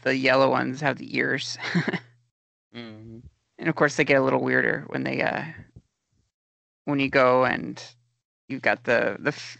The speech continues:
Speaker 1: the flying one and the rock one and the purple ones, which have, like, the purple ones have, like, the little,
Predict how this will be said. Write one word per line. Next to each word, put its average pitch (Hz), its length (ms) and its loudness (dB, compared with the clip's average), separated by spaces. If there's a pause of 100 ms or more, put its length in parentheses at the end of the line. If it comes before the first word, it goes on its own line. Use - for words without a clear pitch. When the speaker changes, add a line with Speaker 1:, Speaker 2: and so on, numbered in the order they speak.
Speaker 1:
the 202 80 -6
flying 127 640 2
one 123 220 0
and 127 120 -4
the - 60 -2
rock - 320 2
one - 300 0
and - 300 -8
the - 120 -4
purple - 320 -4
ones, - 480 -8 (120)
which - 100 -8
have, - 140 0
like, - 180 -2
the - 240 -2 (480)
purple 269 220 4
ones 147 200 4
have, 139 140 0
like, 123 160 -4
the - 80 -6
little, - 300 -2